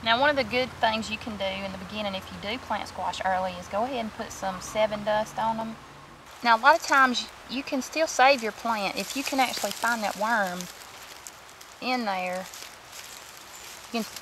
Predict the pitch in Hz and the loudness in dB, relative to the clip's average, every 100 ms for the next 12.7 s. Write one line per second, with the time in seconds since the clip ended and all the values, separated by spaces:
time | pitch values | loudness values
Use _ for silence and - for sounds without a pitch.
0 | - 226 240 240 226 233 214 240 247 - | 0 2 2 0 0 0 2 4 4 4
1 | 202 208 214 196 - 240 247 - - - | 0 -8 -8 -6 -6 -2 -2 -2 -8 -6
2 | 233 196 - 202 185 - 233 226 208 202 | -4 -4 -2 0 0 -4 -6 0 2 2
3 | 208 226 - - - - - - - 196 | 0 -2 -6 -18 -20 -20 -20 -20 -12 -12
4 | - 220 - 202 196 214 220 180 180 175 | -8 -8 -8 -8 0 2 2 0 -4 -6
5 | 175 - - 185 185 220 208 196 180 180 | -8 -8 -8 -8 -6 -6 -6 -8 -8 -6
6 | 180 175 190 180 180 185 - 180 180 190 | -6 -4 -4 -4 -4 -4 -4 -6 -2 -2
7 | 185 156 - - - - - - 233 233 | -2 -6 -8 -6 -8 -10 -14 -4 0 0
8 | 269 320 - 262 233 208 202 - 208 226 | 0 -2 -2 -2 0 -4 -6 -12 -14 -10
9 | 233 240 277 302 285 285 285 277 302 277 | -6 -4 -4 -4 0 0 0 -2 -4 -2
10 | 233 - 214 208 208 208 - - - - | -2 -2 -6 -2 -2 -4 -12 -14 -16 -8
11 | 220 269 302 208 185 - - - 202 196 | 0 2 4 2 -4 -10 -12 -8 -4 -4
12 | 185 180 165 247 240 175 165 | -6 -10 -6 -4 -4 -6 -14